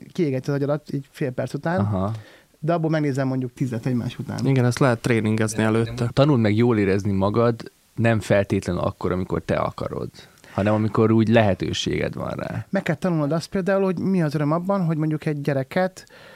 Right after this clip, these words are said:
Speaker 1: egy gyereket csúszdázzon mondjuk két és fél órát.
Speaker 2: Mhm.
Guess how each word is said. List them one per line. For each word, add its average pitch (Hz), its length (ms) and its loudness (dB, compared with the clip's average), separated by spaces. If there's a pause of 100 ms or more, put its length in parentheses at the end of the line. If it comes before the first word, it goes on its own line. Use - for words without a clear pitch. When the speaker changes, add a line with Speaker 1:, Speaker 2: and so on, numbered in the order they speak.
(140)
Speaker 1:
egy 160 80 -4
gyereket 151 320 0
csúszdázzon 131 540 -2
mondjuk 127 240 -2
két 123 240 -6
és 113 120 -8
fél 104 200 -8
órát. 104 400 -12 (340)
Speaker 2:
Mhm. 90 180 0